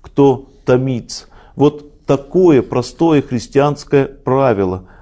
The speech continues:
мысль о брате, забота о брате есть воля Божия. А воля Божья — это жизнь, которая н-, несе-, даётся человеку.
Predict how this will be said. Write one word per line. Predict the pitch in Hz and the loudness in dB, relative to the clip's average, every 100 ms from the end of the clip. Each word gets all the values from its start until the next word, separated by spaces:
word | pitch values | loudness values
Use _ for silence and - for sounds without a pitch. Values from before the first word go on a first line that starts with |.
| - | -10
мысль | 113 127 180 180 - 117 - - | -2 2 2 2 0 -2 -2 -6
о | 107 | -4
брате, | 113 151 170 165 - - - - | 0 2 2 0 -8 -16 -20 -16
забота | - 95 151 120 147 190 180 135 | -6 0 0 2 4 6 4 0
о | - 131 | -2 -2
брате | 110 120 127 101 - 90 - - - | 0 2 2 0 -4 -18 -20 -20 -10
есть | 107 101 175 175 - - | -4 0 2 0 -4 -12
воля | 107 110 151 143 143 139 - | -4 2 4 6 4 0 -10
Божия. | 95 113 123 92 98 87 85 - - - - - - - - - | -6 -2 -2 -4 -8 -8 -8 -10 -20 -20 -20 -20 -20 -20 -14 -4
А | 117 | -2
воля | 90 113 165 151 104 | 0 4 6 6 2
Божья — | 85 117 92 - 95 - _ | 2 0 0 -8 -18 -20 _
это | 135 - 139 | -6 -2 -2
жизнь, | 98 90 110 98 78 82 - - - - - | -4 -10 -8 -6 -6 -10 -10 -20 -20 -20 -8
которая | - - 139 156 151 147 - - - | -6 2 2 4 0 -2 -12 -18 -8
н-, | 113 110 107 - | -4 -2 -4 -4
несе-, | 110 107 - 123 | -6 -6 -10 -10
даётся | 117 110 104 113 110 - | -2 0 2 0 -2 -10
человеку. | - 107 98 92 92 92 - | -10 -6 -4 -4 -6 -14 -20